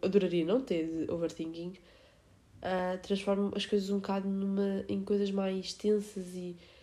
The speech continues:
e sérias e estressantes do que aquilo que elas realmente são.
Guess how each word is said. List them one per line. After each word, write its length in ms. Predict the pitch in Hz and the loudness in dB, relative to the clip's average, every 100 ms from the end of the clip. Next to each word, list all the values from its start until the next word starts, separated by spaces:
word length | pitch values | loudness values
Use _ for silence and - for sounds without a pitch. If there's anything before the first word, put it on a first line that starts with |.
| - - - | -20 -14 -10
e 60 | |
sérias 560 | 190 - 196 202 190 175 | -2 6 8 8 4 0
e 40 | |
estressantes 600 | 185 - 185 175 196 208 | -4 2 2 4 2 2
do 120 | 202 214 | 2 0
que 80 | |
aquilo 160 | 220 214 | 0 -2
que 80 | 233 | 0
elas 200 | 226 214 | 2 2
realmente 360 | 202 208 214 | 0 2 0
são. 320 | - 196 170 | 0 0 0